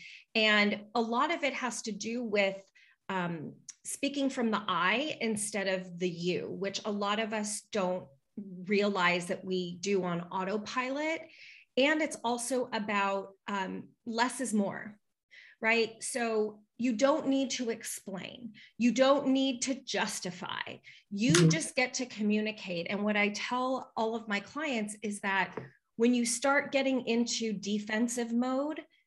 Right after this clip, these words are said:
Speaker 1: they know they won because they're gonna come at you with the same arguments that have been used for decades on you, and they know how to push your buttons.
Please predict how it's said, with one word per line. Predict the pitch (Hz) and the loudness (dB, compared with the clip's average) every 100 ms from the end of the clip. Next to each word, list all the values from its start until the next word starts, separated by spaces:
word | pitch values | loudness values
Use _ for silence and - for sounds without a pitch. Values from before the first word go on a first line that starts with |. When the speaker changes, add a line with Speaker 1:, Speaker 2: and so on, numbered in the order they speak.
| _ _ _ - | _ _ _ -8
Speaker 1:
they | 185 240 262 | 4 6 8
know | 262 254 | 6 4
they | 226 | 2
won | 208 196 175 - - - - | 0 -2 -4 -6 -14 -18 0
because | 233 226 226 202 | 0 2 0 2
they're | 208 240 262 | 2 2 4
gonna | 269 277 | 2 2
come | 262 247 | 0 0
at | 220 214 208 | 0 -2 0
you | 196 | 0
with | 185 190 - | 2 -2 -4
the | |
same | 202 - 208 247 | -6 -4 -2 -2
arguments | - 208 208 202 196 196 196 - | 0 -2 0 -2 -2 -2 -6 -2
that | 185 175 | -2 -2
have | - 180 175 | -6 -6 -2
been | 190 180 175 175 - - - | 0 2 0 -6 -14 -18 -6
used | 190 247 277 - | 0 0 0 -4
for | - | -4
decades | 240 214 208 208 190 | 2 2 2 -2 -2
on | 185 170 170 | -2 -2 0
you, | 175 170 170 175 - | 0 0 -2 -6 0
and | 208 214 | 4 4
they | 220 | 4
know | 226 226 240 | 2 2 0
how | 233 | -2
to | 226 | -4
push | 214 196 - | -6 -6 -4
your | 185 | -4
buttons. | 175 226 - 175 - - - | -4 -4 -4 -8 -14 -14 -16